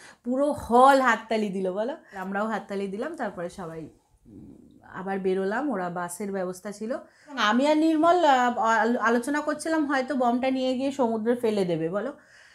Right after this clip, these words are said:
কিন্তু পরে নেটে দেখলাম যে না, বোমটা এখানেই সাকসেসফুলি ডিফিউজ করা হয়েছে, এবং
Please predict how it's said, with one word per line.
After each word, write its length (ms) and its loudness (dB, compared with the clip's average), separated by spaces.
কিন্তু 200 -2
পরে 360 4
নেটে 360 2
দেখলাম 400 0
যে 100 -2
না, 260 2
বোমটা 340 -2
এখানেই 640 -2
সাকসেসফুলি 760 -4
ডিফিউজ 460 -4
করা 240 0
হয়েছে, 380 -2
এবং 480 -2